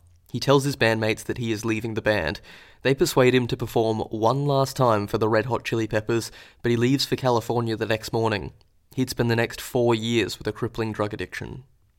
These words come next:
An article in the Phoenix New Times in December nineteen ninety-six described Frusciante as a skeleton covered in thin skin. In February of that year,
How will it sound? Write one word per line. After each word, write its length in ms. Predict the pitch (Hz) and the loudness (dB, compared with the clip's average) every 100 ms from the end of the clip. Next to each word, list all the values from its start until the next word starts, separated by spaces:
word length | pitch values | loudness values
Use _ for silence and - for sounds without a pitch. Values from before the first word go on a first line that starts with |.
| _ _ | _ _
An 120 | 135 | 4
article 380 | 123 151 175 180 | 6 6 6 4
in 100 | 151 | 4
the 80 | 123 | 2
Phoenix 400 | - 131 131 117 | 0 0 0 0
New 160 | 127 120 | -2 -2
Times 600 | - 127 127 101 - 120 | -2 0 2 0 -4 -6
in 120 | 110 | -4
December 400 | 107 123 120 120 | -2 -2 0 0
nineteen 380 | 120 120 123 120 | 0 0 -2 0
ninety-six 540 | 117 117 - 131 - | 0 -2 -4 -4 -4
described 440 | 120 - 139 135 | -6 0 2 2
Frusciante 720 | 127 127 - 113 113 127 123 127 - - | 2 -2 0 0 0 0 0 -2 -10 -6
as 200 | 120 131 | -2 0
a 40 | |
skeleton 680 | - - 143 127 - 76 - | -2 2 2 2 -2 -8 -10
covered 420 | - 123 120 120 | -4 -2 -2 -4
in 180 | - 117 | -8 -6
thin 320 | 117 117 110 | -2 -2 -2
skin. 500 | - 123 113 95 - - _ _ _ _ | -4 -2 -2 -2 -12 -18 _ _ _ _
In 120 | 123 117 | -6 2
February 380 | 127 123 127 | 2 4 4
of 140 | 117 110 | 4 4
that 220 | 117 - | 2 2
year, 260 | 120 131 | 0 0